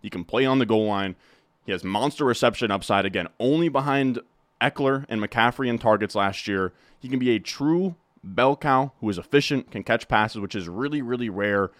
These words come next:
in this modern N F L. Now, when we look past that and we talk about the context of his offense, he's on the Patriots this year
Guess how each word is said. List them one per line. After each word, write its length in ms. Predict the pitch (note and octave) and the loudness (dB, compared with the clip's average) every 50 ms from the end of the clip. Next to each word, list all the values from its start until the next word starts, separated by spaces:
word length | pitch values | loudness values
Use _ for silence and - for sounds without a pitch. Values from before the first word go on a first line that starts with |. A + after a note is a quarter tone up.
| _ _ _ _ - - | _ _ _ _ -2 0
in 160 | C3+ C#3+ D3 | 2 4 4
this 160 | C#3 B2+ - | 2 2 2
modern 320 | A#2+ A2 A2 A2 G2+ G#2 G2 | 2 2 2 4 2 2 0
N 100 | F#2 F#2 | 0 -2
F 160 | E2+ - - | -4 -6 -8
L. 160 | E2+ D#2 D#2 | -10 -10 -6
Now, 140 | F2 G#2 A2 | -4 -2 0
when 100 | A#2 A#2+ | 2 2
we 100 | B2+ A#2+ | 2 2
look 260 | A#2+ C#3 F3+ - - | 2 0 0 0 0
past 340 | - D3 B2+ A#2+ A2+ - - | 2 2 2 2 0 -2 -6
that 100 | F#2 D#2+ | -6 -6
and 100 | D2 D#2+ | -4 -6
we 60 | G2+ | -4
talk 200 | - - B2 C3 | 0 0 0 2
about 120 | C3+ B2+ - | 2 0 0
the 80 | - | 0
context 640 | - - C#3+ C#3 C#3+ D3 - - C#3 B2+ - - - - - | -4 -2 0 0 0 0 0 0 0 0 -2 -4 -12 -2 2
of 400 | G#2 A2+ A2+ A2+ A2+ G#2+ G2 - _ _ _ _ _ - | 4 6 6 4 4 0 -4 -14 _ _ _ _ _ -6
his 180 | A#2 A#2 G2+ | -4 -2 0
offense, 340 | G2+ F2 D#2+ D#2+ - - E2+ | 0 0 0 -2 -8 -10 -10
he's 100 | F2+ F#2 | -4 -2
on 100 | A2+ D3+ | 0 0
the 80 | E3 - | 0 0
Patriots 340 | - C3 B2+ - A2+ - | 0 0 0 0 -4 -4
this 180 | A2 G2+ - - | -4 -8 -4 -2
year 200 | G2 F2+ F#2+ | -2 -4 -4